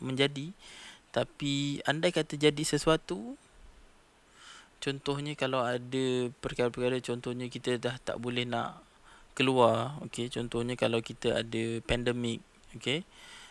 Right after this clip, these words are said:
ataupun kita ada perkara-perkara yang menyebabkan kita tak boleh keluar, apakah cara yang sebenarnya untuk kita buat marketing? Okey, saya kena tengok juga, oh, dah sepuluh minit. <laughs> Okey, dah sepuluh minit. Jap, saya kena pilih juga.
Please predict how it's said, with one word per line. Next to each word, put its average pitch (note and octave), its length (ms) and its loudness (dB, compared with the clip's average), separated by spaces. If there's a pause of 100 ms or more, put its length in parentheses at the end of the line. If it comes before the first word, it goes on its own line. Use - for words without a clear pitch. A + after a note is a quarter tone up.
(120)
ataupun A#2 400 -4
kita A2+ 320 -4
ada A#2 160 -2
perkara-perkara B2 640 0
yang A#2 140 0
menyebabkan B2 400 -2
kita - 180 -10
tak - 160 0
boleh A#2 80 0
keluar, B2+ 260 -4 (220)
apakah C#3+ 1040 0
cara B2 240 -2
yang A#2+ 220 -2
sebenarnya A#2+ 420 -4
untuk - 160 -10
kita B2 300 -6
buat A2+ 260 -2
marketing? - 480 -8 (760)
Okey, - 560 -6 (480)
saya - 100 -18
kena B2 140 -8
tengok G#2+ 260 -2
juga, A2+ 160 -2
oh, A2 80 -2
dah - 140 -6
sepuluh A2 260 -4
minit. A2 140 -6 (680)
<laughs> - 640 -16
Okey, - 160 -2
dah - 140 0
sepuluh A2+ 320 2
minit. B2+ 340 0 (560)
Jap, - 160 -6
saya A2 240 -4
kena A2+ 300 -2
pilih A#2 400 -2
juga. - 180 0